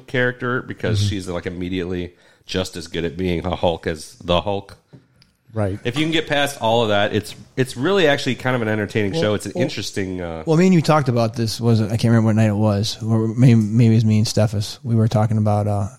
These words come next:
Speaker 2: how she became Hulk so fast.
Speaker 1: Yeah.
Speaker 2: Well, it, it, it, I think it was actually me and you.
Speaker 3: Mm-hmm.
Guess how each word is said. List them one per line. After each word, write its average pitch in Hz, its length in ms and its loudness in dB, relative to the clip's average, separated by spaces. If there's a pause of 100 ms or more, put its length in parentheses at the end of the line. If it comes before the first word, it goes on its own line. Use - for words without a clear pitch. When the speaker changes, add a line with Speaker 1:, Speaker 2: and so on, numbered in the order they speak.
(340)
Speaker 2:
how 113 240 2
she - 180 -2
became 110 280 0
Hulk 107 220 -2
so 107 120 -8
fast. 107 540 -10 (220)
Speaker 1:
Yeah. 85 180 -12 (160)
Speaker 2:
Well, 120 340 4
it, 127 60 0
it, 117 420 2
it, 120 300 4
I 120 40 4
think 127 120 8
it 113 40 6
was 104 300 2
actually 110 340 0
me 113 160 2
and 156 100 4
you. 170 180 4 (240)
Speaker 3:
Mm-hmm. 123 220 -6